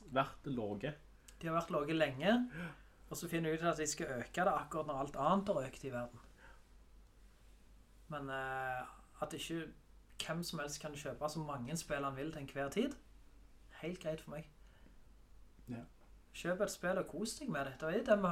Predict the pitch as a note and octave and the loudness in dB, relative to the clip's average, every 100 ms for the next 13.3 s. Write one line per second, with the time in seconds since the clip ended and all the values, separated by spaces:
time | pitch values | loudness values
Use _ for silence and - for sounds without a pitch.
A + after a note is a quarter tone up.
0 | D#3 D#3 F#3 F#3 E3+ - F3+ A#3 - F3+ | 6 8 8 6 0 2 6 6 4 -4
1 | E3 D#3 D#3 D#3+ - D3+ D3 D3 D3+ - | -2 2 4 4 0 0 0 0 -6 -2
2 | D3 G#3 A#3+ D#3 - - - - - - | 0 2 0 0 -4 -12 -20 -20 -20 -20
3 | - - - - - - - - - - | -20 -20 -20 -20 -20 -20 -20 -20 -18 -4
4 | F#3+ G3+ G3 G3 F3 E3+ C#3 C3 C3+ B2+ | 2 4 6 8 8 8 8 8 8 4
5 | - - - - - - C3+ D3+ C#3 D3+ | -6 -20 -20 -20 -8 0 4 6 8 10
6 | E3+ E3+ F3 C#4 G#3+ - G3+ G3+ E3+ C#3 | 10 10 10 10 6 2 4 4 4 4
7 | E3 F#3+ D#3+ D3+ D#3 - - - - - | 6 6 4 2 -4 -8 -12 -14 -14 -12
8 | - - - - - - - E3+ D#3+ - | -12 -12 -14 -16 -20 -20 -8 -6 -4 -2
9 | C3+ A#2+ E3+ E3 D3+ C#3+ C#3+ F#3 G#3+ E3+ | -2 -2 0 2 2 -2 -4 -2 4 4
10 | D#3 D#3 D#3+ D#3+ D3+ C#3+ C#3 C#3 G3 B3+ | 4 2 0 2 0 0 2 4 4 6
11 | D3+ G#3 - - - - - D#3+ D3+ F#3 | 6 4 2 -16 -20 -20 -6 2 4 8
12 | F3 E3+ D#3+ D3 E3+ F#3+ - - E3+ E3 | 10 12 10 8 8 6 6 6 8 10
13 | D#3+ D3+ C#3+ | 6 4 -2